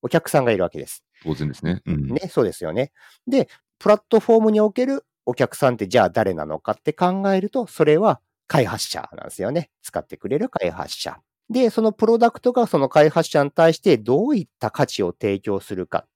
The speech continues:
Speaker 1: て考えると、それはまあさっき話したように、まあ開発者の生産性を上げられる。まあこれがそのプラットフォームがて-、お客さんに提供する、まあ一番の価値なんですよと。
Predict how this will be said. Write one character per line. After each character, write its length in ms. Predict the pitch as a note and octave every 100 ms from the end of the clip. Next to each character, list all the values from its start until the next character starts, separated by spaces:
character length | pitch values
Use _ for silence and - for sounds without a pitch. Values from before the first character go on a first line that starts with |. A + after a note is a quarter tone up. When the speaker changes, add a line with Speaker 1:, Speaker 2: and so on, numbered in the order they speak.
| _
Speaker 1:
て 80 | D3
考 260 | F#3+ G#3 A3+
え 60 | G3+
る 80 | F#3+
と、 220 | B3 - - - -
そ 80 | G3+
れ 80 |
は 100 | G3+
ま 120 | F#3+ E3+
あ 20 |
さ 140 | F3
っ 100 | E3
き 100 | -
話 340 | F#2 G2+ G#2 -
し 40 |
た 80 | F2+
よ 160 | F2 E2+
う 40 |
に、 180 | C#3 F3
ま 100 | C#3+
あ 40 |
開 200 | - G#2+
発 160 | A2+ -
者 100 | G3
の 80 | A#2
生 340 | - F#2 B2
産 280 | - B2 A2+
性 220 | - G2+
を 40 |
上 100 | F2
げ 120 | E2+ E2
ら 100 | D2
れ 60 |
る。 160 | D2+ - _ _ -
ま 60 | F#3+
あ 20 |
こ 100 | G#3+
れ 140 | A3 A#3+
が 140 | A#3+
そ 100 | -
の 80 | A#2
プ 100 | A#2
ラ 80 | G#2
ッ 20 |
ト 80 | A2+
フ 0 |
ォ 20 |
ー 20 |
ム 60 | G#2+
が 100 | A2
て-、 180 | A#2+ G#2+
お 60 | G2+
客 200 | A2+ -
さ 120 | F#2
ん 40 |
に 80 | F2
提 200 | - F2
供 120 | -
す 100 | E3+
る、 100 | D3
ま 100 | E2
あ 20 | -
一 240 | E2+ -
番 200 | D#2+ C#2
の 60 | -
価 160 | G#2
値 140 | - D2
な 120 | C#2+
ん 80 | -
で 120 | -
す 140 | -
よ 100 | -
と。 100 | _